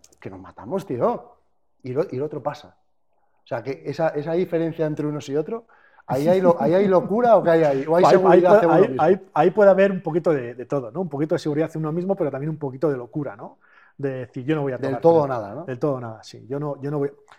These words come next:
Speaker 2: eh, hace, hace unos meses, eh, eh, un, un deportista que yo llevo que competía en, creo que lo he contado, ¿no? Creo que lo he contado en otro podcast, en el podcast de las lesiones, ¿no? Eh, me acuerdo que me dijo,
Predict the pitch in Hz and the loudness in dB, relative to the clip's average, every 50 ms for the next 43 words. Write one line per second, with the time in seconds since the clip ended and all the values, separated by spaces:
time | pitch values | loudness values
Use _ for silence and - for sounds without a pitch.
0 | _ _ _ - 147 123 127 - - - - - 214 196 127 - _ _ _ _ | _ _ _ -10 -10 -10 -10 -12 -18 -20 -20 -20 -20 -20 -20 -20 _ _ _ _
1 | _ _ - - - _ _ - 143 - - 196 196 202 196 202 175 160 - 208 | _ _ -20 -20 -20 _ _ -12 -12 -2 2 4 4 4 2 0 -6 -4 0 0
2 | 208 202 190 185 175 - - 180 196 190 - 156 165 - - - - _ _ 139 | 2 2 2 0 0 -2 -2 -4 -4 -2 -2 -6 -6 -6 -10 -16 -20 _ _ -16
3 | 131 127 123 120 117 117 113 113 113 110 110 - _ 117 113 107 107 107 107 - | -14 -14 -14 -14 -14 -14 -14 -14 -14 -16 -16 -18 _ -20 -20 -18 -18 -18 -20 -18
4 | - 127 131 143 143 147 147 151 151 _ 135 135 135 156 156 151 147 - 156 - | -16 -14 -12 -10 -10 -8 -10 -10 -12 _ -14 -6 -4 -4 -4 -4 -6 -8 -10 -10
5 | - 156 135 143 139 143 160 156 135 113 - - 110 107 - 113 110 107 - 110 | -10 -8 -4 -4 -2 -2 -2 -2 -4 -8 -10 -14 -16 -14 -14 -16 -14 -12 -14 -14
6 | 101 - 127 131 131 131 127 127 127 127 127 123 127 _ _ _ _ _ 135 139 | -12 -10 -8 -6 -6 -6 -6 -8 -10 -12 -14 -16 -20 _ _ _ _ _ -6 -4
7 | 135 160 143 131 - - 101 101 117 107 98 98 110 202 - _ _ _ _ _ | -2 -2 -4 -4 -6 -10 -12 -12 -12 -12 -12 -16 -20 -20 -20 _ _ _ _ _
8 | _ _ _ - 123 127 135 139 123 127 120 113 131 120 120 120 117 - 127 - | _ _ _ -12 -10 -8 -8 -8 -8 -8 -10 -10 -10 -10 -10 -12 -14 -16 -16 -14
9 | - 113 110 _ - 123 - - 113 110 - - 127 - 139 107 127 127 101 107 | -14 -16 -18 _ -20 -20 -20 -20 -20 -20 -18 -18 -12 -12 -12 -10 -10 -12 -12 -14
10 | 107 - - 120 107 104 104 _ - - _ _ _ _ _ _ _ _ _ _ | -16 -16 -16 -18 -18 -18 -20 _ -20 -20 _ _ _ _ _ _ _ _ _ _
11 | _ - 131 123 120 113 117 117 113 113 113 110 110 110 110 107 - _ _ _ | _ -12 -12 -10 -10 -12 -12 -14 -14 -16 -16 -18 -18 -18 -18 -20 -20 _ _ _
12 | _ _ _ 151 127 117 117 120 - - 143 151 147 151 131 131 127 123 - - | _ _ _ -16 -14 -12 -14 -12 -6 -4 -4 -2 -2 -4 -6 -6 -8 -10 -8 -10
13 | 131 120 117 - _ | -10 -10 -10 -12 _